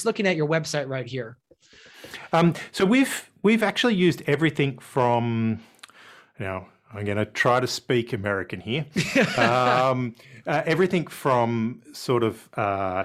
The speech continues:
Speaker 2: two quarts.
Speaker 1: Yep, yep, yep,
Speaker 2: A
Speaker 1: yep,
Speaker 2: half
Speaker 1: yep.
Speaker 2: gallon?
Speaker 1: Yep,
Speaker 2: Sorry,
Speaker 1: that's
Speaker 2: is that
Speaker 1: it.
Speaker 2: half
Speaker 1: Yep.
Speaker 2: gallon?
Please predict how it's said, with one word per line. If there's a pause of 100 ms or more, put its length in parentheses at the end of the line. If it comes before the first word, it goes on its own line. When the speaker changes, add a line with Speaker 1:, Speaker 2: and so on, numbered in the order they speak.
Speaker 2:
two
quarts. (220)
Speaker 1:
Yep,
yep,
yep,
Speaker 2:
A
Speaker 1:
yep,
Speaker 2:
half
Speaker 1:
yep.
Speaker 2:
gallon? (280)
Speaker 1:
Yep,
Speaker 2:
Sorry,
Speaker 1:
that's
Speaker 2:
is
that
Speaker 1:
it.
Speaker 2:
half
Speaker 1:
Yep.
Speaker 2:
gallon?